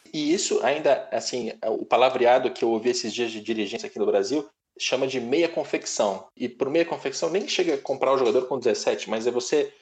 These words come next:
assim, não é que o garoto já, já tá no clube desde os dez, onze anos de idade,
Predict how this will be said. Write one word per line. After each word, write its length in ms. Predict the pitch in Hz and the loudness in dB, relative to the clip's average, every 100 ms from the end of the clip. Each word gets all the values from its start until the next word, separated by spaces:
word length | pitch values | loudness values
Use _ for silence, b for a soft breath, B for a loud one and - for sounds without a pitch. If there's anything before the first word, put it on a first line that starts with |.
| B | B
assim, 420 | - - 135 - - | -6 0 0 -2 -4
não 180 | 127 123 | 0 2
é 60 | |
que 80 | 127 | 2
o 40 | 143 | 4
garoto 380 | 127 131 135 | 6 6 4
já, 360 | 120 131 117 101 | 2 4 4 2
já 120 | 117 | 0
tá 140 | 113 131 | 2 0
no 140 | 117 | 0
clube 280 | - 131 127 | -2 -2 -2
desde 440 | 104 123 131 127 | 0 2 2 -2
os 120 | 110 | -6
dez, 360 | 113 117 123 113 | 2 4 4 2
onze 260 | 120 113 113 | -2 0 0
anos 160 | 113 | 0
de 80 | 110 | -2
idade, 400 | 107 107 101 98 | -2 0 0 -4